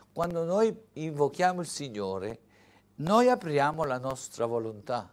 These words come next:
Non è che gli diciamo tutto, però apriamo la porta. Quando noi confessiamo, tiriamo fuori tutto quello che s-, che è schifoso nella nostra vita.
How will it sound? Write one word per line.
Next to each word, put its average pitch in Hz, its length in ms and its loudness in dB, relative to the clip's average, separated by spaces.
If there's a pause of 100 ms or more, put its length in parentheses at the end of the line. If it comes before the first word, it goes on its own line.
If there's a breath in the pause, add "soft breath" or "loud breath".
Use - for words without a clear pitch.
(140)
Non 180 120 -4
è 240 160 0
che 185 160 4
gli 160 160 4
diciamo 143 500 2
tutto, - 340 -12
però 135 240 2
apriamo 135 680 0
la 135 160 -2
porta. 127 720 -8 (720 loud breath)
Quando 120 300 0
noi 160 240 4
confessiamo, 151 880 0
tiriamo 123 640 2
fuori 127 400 -2
tutto 127 440 -6
quello 123 400 -2
che 135 140 -6
s-, - 320 -12
che 127 160 -6
è - 20 -4
schifoso 143 800 -10
nella 107 260 -8
nostra 107 380 -12
vita. 78 180 -14